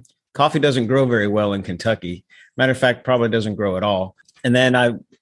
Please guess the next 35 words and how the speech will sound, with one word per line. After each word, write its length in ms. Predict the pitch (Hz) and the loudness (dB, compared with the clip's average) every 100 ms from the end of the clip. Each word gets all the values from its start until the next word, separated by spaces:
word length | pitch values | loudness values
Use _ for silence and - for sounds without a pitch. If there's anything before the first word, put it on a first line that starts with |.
| _ _ _ | _ _ _
was 220 | - 135 - | -8 -8 -2
stationed 420 | 139 135 135 113 | 0 0 -2 -4
at 140 | 107 | -4
Fort 260 | - 127 98 | -4 -4 0
Benning 320 | 131 147 120 | 0 0 0
after 240 | 110 - | -2 -2
that, 280 | 101 131 131 | 0 0 0
and 120 | 113 | -4
coffee 300 | 104 117 120 | -2 -2 -2
doesn't 260 | 117 117 107 | -2 -2 -2
grow 180 | 110 107 | -4 -2
there 280 | 117 135 117 | 0 0 0
either. 360 | 131 95 110 _ _ - | -2 -4 -8 _ _ -2
And 240 | 147 147 | -2 -2
plus, 240 | - 180 165 | 0 0 2
I 80 | 135 | 2
was 180 | 123 | 0
busy. 360 | 101 113 113 117 | 0 -2 0 0
I 80 | 113 | 0
was, 180 | 113 - _ | -2 -10 _
you 100 | 147 | -4
know, 140 | 117 113 | 0 0
on 160 | 117 | 0
active 360 | 117 123 127 95 | 2 0 -2 -2
duty 380 | 107 113 117 104 | 0 2 2 0
and, 260 | 92 90 - | -2 -6 -8
and 480 | 98 95 92 85 - _ _ - - | -6 -4 -6 -10 -16 _ _ -20 -20
working 460 | - 101 123 120 123 | -8 -2 -2 0 0
all 100 | 113 | 2
the 80 | 110 | 0
time, 460 | - 110 113 110 | 0 0 2 2
gone 340 | 98 110 117 117 | 2 2 2 2
all 160 | 113 | 2
the 80 | 107 | 0
time. 460 | 107 110 107 107 | -2 -2 -2 -2